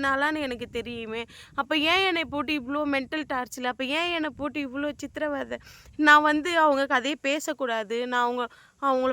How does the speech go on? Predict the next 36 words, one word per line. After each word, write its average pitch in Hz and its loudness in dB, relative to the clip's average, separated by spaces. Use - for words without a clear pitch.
பத்தி 254 -2
எதுவும் 262 -2
குறை 254 2
சொல்லக்கூடாதுன்னு 262 0
தான் 294 0
நான் 254 0
யோசிக்கிறேன். 254 -2
ஆனா 285 0
அவங்க 277 4
எனக்கு 262 0
கொடுக்கறது, 285 0
அவங்க 269 0
எனக்கு 262 -4
பேசுறதெல்லாம் 294 0
நான் 277 2
மைண்ட்ல 294 2
வச்சு 277 -2
வச்சு 311 -2
நான் 302 -4
பைத்தியமாறது 269 0
பதிலா 294 2
உங்ககிட்ட 311 -2
இந்த 320 0
மாதிரி 302 0
நான் - -6
கொட்டி 320 -2
தீத்துட்டேன்னு 294 -2
வச்சுக்கேன், 240 -8
மனசு 349 4
கொஞ்சம் 269 2
ஆறுதலா 285 2
இருக்கு. 247 -4
அதனால 285 0
தான் 285 0
நான் 269 -4
சொல்றேன். 233 -4